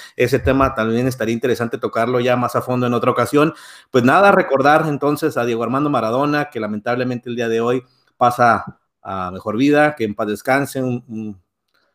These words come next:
pues un emblema, ¿no? Y pues saludar a toda la gente de Argentina, si nos llegan a ver, que pues por fortuna las redes sociales nos dan permiso de traspasar fronteras, nuestra humilde opinión de lo que vivimos en el ochenta y seis,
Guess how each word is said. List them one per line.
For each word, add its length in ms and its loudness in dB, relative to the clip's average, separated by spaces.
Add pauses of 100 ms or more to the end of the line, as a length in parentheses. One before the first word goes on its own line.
pues 160 -4
un 100 4
emblema, 480 4
¿no? 240 -2
Y 140 -6
pues 200 -14
saludar 340 -4
a 80 -2
toda 100 0
la 120 0
gente 200 -4
de 60 0
Argentina, 540 -4
si 120 -8
nos 140 -8
llegan 260 -2
a 80 -2
ver, 260 0
que 240 -12
pues 340 -14
por 140 -4
fortuna 360 2
las 100 6
redes 140 6
sociales 380 4
nos 160 0
dan 280 2 (220)
permiso 680 2 (240)
de 140 -4
traspasar 480 -2
fronteras, 640 2 (240)
nuestra 300 -2
humilde 260 2
opinión 800 0
de 140 -8
lo 100 -6
que 140 -8
vivimos 420 -4
en 120 -4
el 100 -6
ochenta 340 -8
y 100 -6
seis, 420 0